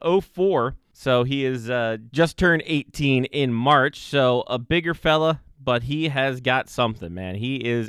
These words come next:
a big body in front, uh, and he got himself his first goal of the season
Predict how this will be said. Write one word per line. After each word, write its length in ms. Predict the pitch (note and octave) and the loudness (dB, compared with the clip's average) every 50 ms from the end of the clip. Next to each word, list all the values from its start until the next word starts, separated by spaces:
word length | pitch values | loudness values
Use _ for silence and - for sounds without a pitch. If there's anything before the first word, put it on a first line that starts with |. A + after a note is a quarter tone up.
| - - | -6 -6
a 200 | A#2 A2+ A2 G2+ | -4 -4 -4 -4
big 420 | F#2+ - - A#2+ C3 C3+ B2 A#2+ - - | -6 -4 -2 -2 -2 -2 -4 -8 -12 -10
body 400 | A#2 A2+ A#2 A#2 A#2 A2+ A#2+ B2 | -4 -2 0 0 0 0 -2 -4
in 280 | A2 - G#2+ F#2+ F#2+ - | -6 -8 -8 -8 -8 -10
front, 420 | - - B2+ C3 C3 C3+ C3 - _ _ _ _ _ _ _ _ _ _ _ _ _ _ | -12 -6 -2 -2 -2 -2 -4 -8 _ _ _ _ _ _ _ _ _ _ _ _ _ _
uh, 220 | - G2+ G#2 A2 F#2 | -4 -2 -2 -2 -2
and 160 | A2+ B2 A#2+ | -2 -2 -2
he 140 | B2 C#3+ D3 | 0 -2 0
got 200 | C#3+ D3 C#3+ C#3 | 0 0 0 2
himself 460 | D3 D3 C#3 - - D3 C#3+ C#3+ - | 0 -2 -4 -2 -2 0 0 0 0
his 180 | - C#3+ C3+ - | -2 -4 -4 -4
first 360 | - - C#3+ D3+ D3+ - - - B2+ G#2+ | -4 -4 -2 -2 -2 -4 -8 -16 -14 -4
goal 360 | - B2 C3 D#3 E3+ F3 - | -2 0 0 0 0 -2 -2
of 200 | - A2+ G#2+ G2+ | -2 -4 -4 -2
the 100 | G#2 G#2+ | -4 -6
season 520 | G#2 - - A#2 A#2 A2+ A2 A2+ A2 A2 | -6 -6 -6 -4 -4 -2 -2 -2 -4 -4